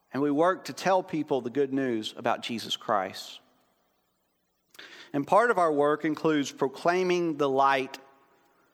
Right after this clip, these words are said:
that we are now a part of. And so Jesus is the light, and we are merely reflectors of that light. But as we live in this light, we begin to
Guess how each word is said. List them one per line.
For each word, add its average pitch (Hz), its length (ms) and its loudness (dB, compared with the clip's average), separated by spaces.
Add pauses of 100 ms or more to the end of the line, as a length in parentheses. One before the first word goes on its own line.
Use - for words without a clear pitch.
(800)
that 147 100 0
we 147 140 0
are 131 80 2
now 131 240 4
a 123 40 -2
part 110 300 0
of. 98 340 -6 (1800)
And 127 120 -6
so 156 160 0
Jesus 226 560 -2
is 185 120 -6
the 175 100 0
light, 113 400 2 (1400)
and 131 160 0
we 180 180 2
are 156 80 2
merely 151 420 2
reflectors 135 960 0
of 151 260 -2
that 127 220 2
light. 101 460 0 (1300)
But 139 100 2
as 156 160 0
we 170 120 2
live 202 300 2
in 208 140 0
this 151 260 0
light, 127 400 2
we 170 120 -2
begin 175 380 -2
to 139 360 -2